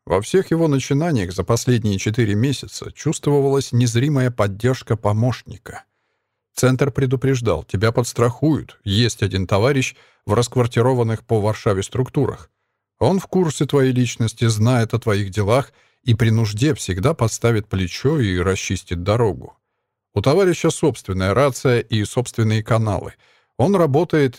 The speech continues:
не на смерш, а на фронтовую разведку. Но в данный момент делаем общее дело.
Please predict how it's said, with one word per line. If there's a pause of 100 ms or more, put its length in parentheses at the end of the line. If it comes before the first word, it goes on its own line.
(160)
не
на
смерш,
а
на
фронтовую
разведку. (420)
Но
в
данный
момент
делаем
общее
дело.